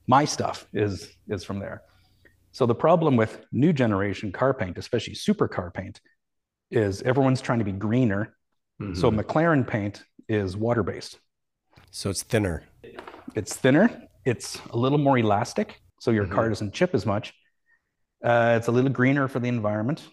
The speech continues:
Speaker 1: but it also means that it doesn't perform the same way as Fordite. So I am a little happy and proud to say, I believe I actually hold the entire world's supply of McLaren Fordite. Um,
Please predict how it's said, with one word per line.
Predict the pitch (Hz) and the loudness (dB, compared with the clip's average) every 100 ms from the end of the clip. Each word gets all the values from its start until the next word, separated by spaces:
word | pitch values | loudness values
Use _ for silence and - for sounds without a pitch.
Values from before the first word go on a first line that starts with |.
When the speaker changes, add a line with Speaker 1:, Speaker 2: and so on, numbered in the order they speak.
| _ _ _ _ - 101 | _ _ _ _ -12 0
Speaker 1:
but | 135 143 - - | 2 2 -2 0
it | 127 | 4
also | 127 131 135 | 4 4 2
means | 120 117 | 2 2
that | 117 | 2
it | 101 | 2
doesn't | 123 110 113 - - _ _ _ _ _ _ _ _ _ _ - | 2 2 0 -4 -16 _ _ _ _ _ _ _ _ _ _ -6
perform | 113 113 143 131 127 113 | -6 -2 0 2 4 2
the | 98 | -2
same | 117 98 101 | -4 -4 -2
way | 110 95 95 _ _ _ _ | 0 -2 -6 _ _ _ _
as | 123 117 101 - | 0 4 4 2
Fordite. | - 135 110 92 71 - _ _ _ _ _ _ _ _ - | 2 2 2 -4 -14 -20 _ _ _ _ _ _ _ _ 0
So | 123 | 4
I | 113 139 117 - | 4 4 2 -2
am | 120 107 104 - | -6 -6 -6 -2
a | 123 | 2
little | 160 147 | 4 4
happy | - 135 123 | 2 0 0
and | 95 95 | -4 -4
proud | - 117 | 0 0
to | 101 | 0
say, | 127 107 - | -2 -2 0
I | 113 | 0
believe | 135 120 143 113 | 2 2 0 0
I | 120 | 0
actually | 123 - 117 | -2 -4 0
hold | 139 131 | 2 2
the | 110 | 0
entire | 98 127 131 101 | -2 0 2 0
world's | 104 127 107 98 | 2 2 2 -2
supply | 110 - 120 117 | -8 0 2 2
of | 101 98 | 0 -4
McLaren | 98 - 123 107 98 | -10 -6 -4 -2 -4
Fordite. | - 113 101 101 - _ _ _ _ _ _ _ - | 0 0 0 -4 -12 _ _ _ _ _ _ _ -8
Um, | 98 95 92 | -2 -2 -2